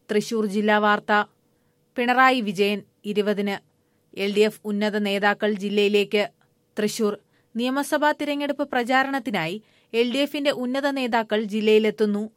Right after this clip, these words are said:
ഇരുപതിന് മുഖ്യമന്ത്രി പിണറായി വിജയനും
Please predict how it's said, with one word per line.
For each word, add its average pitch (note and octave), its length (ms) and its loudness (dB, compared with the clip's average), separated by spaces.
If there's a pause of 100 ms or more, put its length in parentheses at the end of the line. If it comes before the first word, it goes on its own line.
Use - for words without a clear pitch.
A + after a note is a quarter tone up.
(380)
ഇരുപതിന് G#3 420 0
മുഖ്യമന്ത്രി G#3+ 540 -2
പിണറായി G#3 480 2
വിജയനും F#3 440 -4